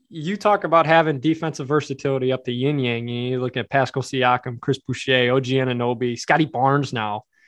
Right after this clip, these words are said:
and this team is gonna be able to defend and defend well, as you spoke to. So I,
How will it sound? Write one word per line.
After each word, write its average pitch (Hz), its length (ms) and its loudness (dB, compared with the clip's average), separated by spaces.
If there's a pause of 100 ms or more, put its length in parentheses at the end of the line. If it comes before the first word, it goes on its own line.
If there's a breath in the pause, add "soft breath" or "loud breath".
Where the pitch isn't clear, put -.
(160)
and 135 160 -6
this 156 120 -4
team 143 340 -8
is 127 140 -6
gonna 139 160 -4
be 139 140 2
able 131 200 0
to 117 80 -8
defend 127 460 -4
and 120 100 -12
defend 123 300 -10
well, 147 180 0
as 127 140 -6
you 147 100 -6
spoke 123 360 -6
to. 123 200 -4
So 131 140 -8
I, 143 180 -6